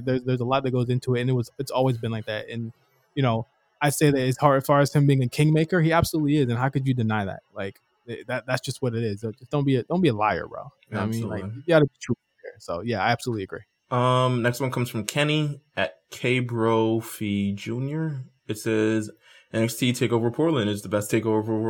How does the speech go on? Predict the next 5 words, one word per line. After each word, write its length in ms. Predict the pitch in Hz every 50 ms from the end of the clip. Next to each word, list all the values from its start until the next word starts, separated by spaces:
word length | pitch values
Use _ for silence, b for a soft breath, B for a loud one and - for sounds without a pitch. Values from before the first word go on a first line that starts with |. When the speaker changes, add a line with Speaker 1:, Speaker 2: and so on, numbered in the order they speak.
| 113
Speaker 2:
all 160 | 117 120 123
time." 460 | 123 - 147 151 156 - 202 202 202 - _ _ _ _ _ _ _ _ _ _ _ _ _ _ _ _ _ _ _ _ _ _ _ _ _ _ _ 175
Speaker 1:
Mm. 760 | 190 226 240 233 220 202 185 165 151 139 127 117 107 101 98 104 - _ _ _ _ _ -
Speaker 2:
Uh-uh. 300 | 156 160 - 110 107 107 - - _ _ _ _ _ _
<laughs> 600 | 101 113 127 127 127 - - 277 - - - 165